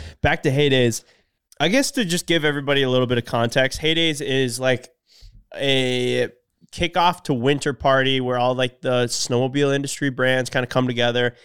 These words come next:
and that's, like, a quarter of it. And then the other three quarters of it is just, like, swap, uh, people, like, setting up tents and just, like, selling shit, or they just come to party and camp there. It's basically, like, I don't, fi-, fifty thousand, sixty thousand people.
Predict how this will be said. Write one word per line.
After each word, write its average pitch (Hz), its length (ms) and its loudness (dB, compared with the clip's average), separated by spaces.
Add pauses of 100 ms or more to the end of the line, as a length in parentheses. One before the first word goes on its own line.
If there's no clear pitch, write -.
(140)
and 123 140 -2
that's, 143 180 2
like, 131 100 -6
a 113 40 -10
quarter 156 420 -2
of 151 140 0
it. 156 160 0
And 131 140 -4
then 127 300 0
the 127 100 0
other 131 160 0
three 135 260 -2
quarters 120 380 -2
of 117 140 0
it 117 100 0
is 113 100 -2
just, 117 200 -2
like, 117 120 2
swap, 117 640 -2 (460)
uh, 117 380 0
people, 120 520 0
like, 117 160 -2
setting 127 280 0
up 120 180 2
tents 123 360 0
and 117 140 -2
just, 110 160 0
like, 117 140 -2
selling 120 340 0
shit, 123 300 -2
or 180 180 2
they 165 140 0
just 143 160 -6
come 147 140 2
to 123 60 -4
party 135 440 0
and 123 280 -4
camp 127 300 0
there. 123 300 0 (320)
It's - 100 -20
basically, 165 420 0
like, 131 320 0
I 104 80 -4
don't, 104 200 -4
fi-, - 240 -6
fifty 143 320 0
thousand, 135 400 0 (160)
sixty 123 320 -2
thousand 120 280 0
people. 123 300 -2